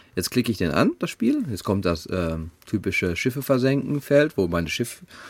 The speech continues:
Schiffe drauf abgebildet sind. Und ich sehe jetzt gerade seine fünf Schüsse, die er noch gemacht hat, abgebildet.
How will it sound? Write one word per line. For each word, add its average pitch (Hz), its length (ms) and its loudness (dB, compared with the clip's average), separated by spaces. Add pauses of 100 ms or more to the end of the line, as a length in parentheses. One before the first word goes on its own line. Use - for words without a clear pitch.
(280)
Schiffe 151 300 2
drauf 147 180 2
abgebildet 147 460 4
sind. 143 160 2
Und 110 80 2
ich 110 120 -2
sehe 127 240 10
jetzt 117 200 6
gerade 117 320 6
seine 120 340 6
fünf 131 380 -2
Schüsse, 127 500 2 (1120)
die 107 100 6
er 123 160 10
noch 135 200 6
gemacht 110 380 4
hat, 98 300 4 (800)
abgebildet. 76 720 -2